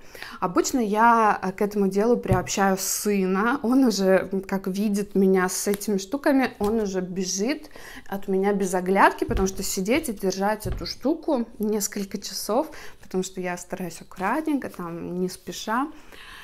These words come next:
Вот, и, в общем, решила я больше ребенка своего не мучить, нервы свои не тратить, и заказала, давно уже было пора сделать, заказала вот этот зонтик.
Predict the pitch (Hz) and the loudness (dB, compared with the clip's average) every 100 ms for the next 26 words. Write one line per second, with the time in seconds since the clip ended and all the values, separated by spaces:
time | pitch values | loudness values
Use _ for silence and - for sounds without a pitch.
0 | - - 196 185 175 190 262 302 220 196 | -18 -6 2 2 2 4 4 4 4 4
1 | 214 - 254 214 185 185 185 190 185 185 | 4 4 4 4 2 4 2 2 -2 0
2 | 202 202 190 185 185 185 185 185 180 202 | 0 0 -6 -2 -2 0 0 0 0 2
3 | 392 415 339 - 208 202 220 202 185 - | 2 2 0 0 0 2 2 0 -4 -6
4 | 190 185 185 175 170 165 180 196 330 - | -4 -2 -2 -6 -8 -4 0 2 2 2
5 | 392 392 - - - - - 254 285 202 | 0 -2 -16 -18 -18 -14 -4 0 0 0
6 | 185 180 185 185 247 285 247 220 - - | -4 -6 -2 4 6 6 4 2 -4 -4
7 | 185 180 190 196 185 175 175 170 175 175 | -2 0 2 4 2 0 -4 -4 -4 -6
8 | 175 165 175 160 156 - 180 170 190 254 | -4 -2 -2 -4 -8 -16 -14 -6 0 0
9 | 320 196 185 165 160 202 262 196 - 190 | 0 -4 -8 -8 0 0 0 -2 -4 -4
10 | 208 190 185 165 165 - - | -4 -2 -2 -2 -4 -10 -14